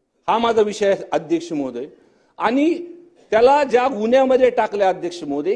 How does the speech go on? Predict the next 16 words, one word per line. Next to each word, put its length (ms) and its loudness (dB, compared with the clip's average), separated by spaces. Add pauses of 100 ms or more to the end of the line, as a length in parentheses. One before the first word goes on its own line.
(120)
खंडणीच्या 580 4
गुन्ह्यामध्ये 440 2
टाकले, 260 0
अध्यक्ष 380 -4
महोदय. 220 -14 (840)
खंडणीचा 580 4 (480)
जो 120 6
तीनशे 840 2
दोन 420 6
मध्ये 420 4
जे 220 4 (200)
कट 180 4 (840)
रचलेलं 640 4
होतं, 240 4
अध्यक्ष 440 0
महोदय, 500 0